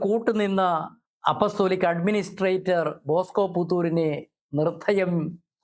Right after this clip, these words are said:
വിമർശിച്ച് വളരെ വ്യക്തമായ വിധിന്യായം എഴുതി, എറണാകുളത്തെ മൂന്ന് പള്ളികളിൽ സിനഡ് കുർബാന തന്നെ അർപ്പിക്കണമെന്ന് ഉത്തരവാകുകയും, അവിടുത്തെ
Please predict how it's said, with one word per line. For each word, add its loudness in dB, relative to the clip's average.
വിമർശിച്ച് 0
വളരെ 2
വ്യക്തമായ 0
വിധിന്യായം 0
എഴുതി, 0
എറണാകുളത്തെ 2
മൂന്ന് 2
പള്ളികളിൽ 2
സിനഡ് 2
കുർബാന 2
തന്നെ 2
അർപ്പിക്കണമെന്ന് -2
ഉത്തരവാകുകയും, 0
അവിടുത്തെ 2